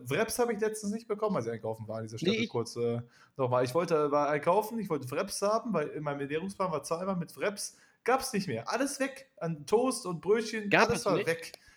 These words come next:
Speaker 1: Die Leute sind immer noch am Geiern, Geiern wie blöde. Ich konnte keine Wraps bekommen. Und jetzt, äh, habe ich ein Problem, weil
Speaker 2: Ja,
Speaker 1: mein
Speaker 2: weil, weißt,
Speaker 1: Ernährungsplan ist
Speaker 2: weißt,
Speaker 1: nicht klappt,
Speaker 2: weißt
Speaker 1: weil
Speaker 2: du,
Speaker 1: ich hab
Speaker 2: was du
Speaker 1: jetzt
Speaker 2: dann
Speaker 1: zwei
Speaker 2: nämlich
Speaker 1: Gerichte
Speaker 2: kriegst?
Speaker 1: nicht
Speaker 2: Das,
Speaker 1: machen
Speaker 2: das
Speaker 1: können.
Speaker 2: wissen ja auch die wenigsten. Ganz kurz zum Abschluss noch ein Insider. Wenn Robin sich krass aufregt, dann entwickelt er ganz oft Schimmel am Pimmel.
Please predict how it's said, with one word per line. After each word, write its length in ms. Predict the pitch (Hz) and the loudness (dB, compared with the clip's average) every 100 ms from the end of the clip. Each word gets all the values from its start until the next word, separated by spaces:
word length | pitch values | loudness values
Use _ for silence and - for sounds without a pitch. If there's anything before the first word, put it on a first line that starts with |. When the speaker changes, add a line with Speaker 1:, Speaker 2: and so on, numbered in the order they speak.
| _ | _
Speaker 1:
Die 60 | 147 | 2
Leute 200 | 208 214 | 2 2
sind 80 | 202 | 0
immer 120 | 214 | 0
noch 100 | 202 | 0
am 180 | 190 180 | -2 -2
Geiern, 500 | 180 214 208 196 180 | 2 2 2 0 0
Geiern 360 | 185 202 202 180 | -2 2 2 2
wie 60 | |
blöde. 340 | 170 180 165 160 | 0 2 2 0
Ich 120 | 156 | -2
konnte 200 | - 160 | -8 -10
keine 340 | - 190 196 151 | -4 -2 -2 -2
Wraps 300 | 165 180 - | -4 -4 -10
bekommen. 380 | 147 147 151 170 _ - - | -4 -4 -4 -8 _ -20 -10
Und 140 | 147 | -2
jetzt, 240 | 165 160 180 | -2 0 2
äh, 80 | |
habe 220 | 170 165 165 | 6 6 4
ich 100 | 160 | -4
ein 60 | |
Problem, 440 | - 165 170 127 113 | -8 -4 0 0 -2
weil 160 | 113 | 4
Speaker 2:
Ja, 120 | 170 | 4
Speaker 1:
mein 180 | 151 185 | 6 4
Speaker 2:
weil, 120 | 156 | 6
weißt, 160 | 175 214 | 6 6
Speaker 1:
Ernährungsplan 80 | 123 | 2
ist 40 | |
Speaker 2:
weißt, 100 | 175 214 | 0 0
Speaker 1:
nicht 100 | - | -2
klappt, 140 | 139 | 6
Speaker 2:
weißt 120 | 175 240 | 6 6
Speaker 1:
weil 60 | |
Speaker 2:
du, 40 | 208 | 0
Speaker 1:
ich 60 | |
hab 20 | |
Speaker 2:
was 60 | 214 | 0
du 60 | - | 0
Speaker 1:
jetzt 100 | 175 | 0
Speaker 2:
dann 60 | 180 | 2
Speaker 1:
zwei 40 | |
Speaker 2:
nämlich 180 | 190 170 | 4 2
Speaker 1:
Gerichte 180 | - 208 | 2 2
Speaker 2:
kriegst? 140 | - | 0
Speaker 1:
nicht 100 | - | 0
Speaker 2:
Das, 60 | 160 156 | 0 2
Speaker 1:
machen 100 | 139 | -2
Speaker 2:
das 140 | 151 | 0
Speaker 1:
können. 60 | 175 | -2
Speaker 2:
wissen 120 | 180 | 2
ja 60 | 147 | 2
auch 80 | 151 | 4
die 120 | 151 | 2
wenigsten. 380 | 170 165 - 143 | 4 2 0 0
Ganz 240 | 175 - | 0 2
kurz 180 | 185 - | 0 0
zum 140 | 160 | -2
Abschluss 340 | 165 - 160 151 | -2 0 0 2
noch 120 | 143 | 2
ein 180 | 151 131 | 2 2
Insider. 460 | 180 190 165 202 - - - | -2 2 2 2 -4 -12 4
Wenn 100 | 175 | 6
Robin 360 | 170 202 233 | 6 6 6
sich 200 | 170 165 | 4 -4
krass 220 | - 190 - | 0 0 4
aufregt, 520 | 190 - 202 208 - | 4 6 2 4 0
dann 140 | 160 | 2
entwickelt 460 | 147 156 180 175 160 | 2 0 2 2 6
er 160 | 156 | 6
ganz 240 | 151 180 - | 6 -2 0
oft 240 | 165 - | -2 2
Schimmel 240 | 185 160 139 | 4 6 6
am 100 | 139 | 6
Pimmel. 400 | 135 143 214 | 4 4 2